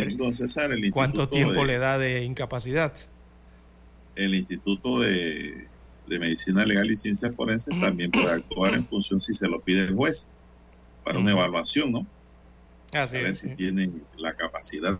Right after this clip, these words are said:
Speaker 2: para poder, eh, asistir al juicio, ya sea personalmente o por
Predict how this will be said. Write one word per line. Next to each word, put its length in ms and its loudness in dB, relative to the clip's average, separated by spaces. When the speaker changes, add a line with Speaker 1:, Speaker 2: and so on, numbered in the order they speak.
Speaker 2:
para 200 0
poder, 440 0
eh, 320 -2
asistir 440 2
al 80 2
juicio, 320 2
ya 180 2
sea 300 0
personalmente 880 -2
o 120 -2
por 440 -2